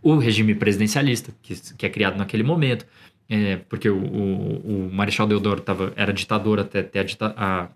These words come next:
a, a Constituição. Ele cria, é,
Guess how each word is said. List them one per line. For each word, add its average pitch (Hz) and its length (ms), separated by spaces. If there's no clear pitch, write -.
a, 90 260
a 95 360
Constituição. 120 600
Ele 139 180
cria, 120 560
é, 104 400